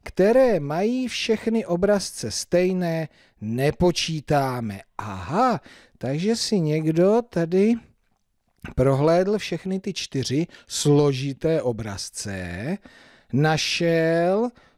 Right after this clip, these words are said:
co mají všechny ty obrazce společné, to vyznačil zeleně, to spočítal, zjistil, že to je dvacet jedna čtverečků, no a teďka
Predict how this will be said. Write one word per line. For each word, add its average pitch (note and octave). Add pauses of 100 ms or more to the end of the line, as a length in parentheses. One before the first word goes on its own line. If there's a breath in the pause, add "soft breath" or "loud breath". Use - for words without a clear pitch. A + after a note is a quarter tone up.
co -
mají G3 (100)
všechny F#3
ty F#3+
obrazce E3
společné, A2 (280 loud breath)
to E3
vyznačil F3
zeleně, A2
to -
spočítal, F#3+ (340 loud breath)
zjistil, D3
že E3+
to F#3
je E3
dvacet C3+
jedna D#3 (240 soft breath)
čtverečků, F#3+
no G#3
a C3+
teďka G#3